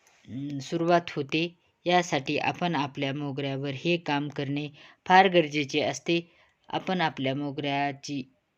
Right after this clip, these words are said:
साफसफाई आणि थोडी कटिंग छटिंग केली तर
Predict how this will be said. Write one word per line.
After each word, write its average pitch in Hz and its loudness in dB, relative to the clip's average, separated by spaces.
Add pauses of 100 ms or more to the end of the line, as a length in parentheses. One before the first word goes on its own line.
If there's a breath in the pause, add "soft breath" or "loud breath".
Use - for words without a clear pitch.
(180)
साफसफाई 143 -2
आणि 143 -4 (120)
थोडी 147 -4 (100)
कटिंग 151 -4 (100)
छटिंग 143 -4
केली 151 -2 (540 loud breath)
तर 190 8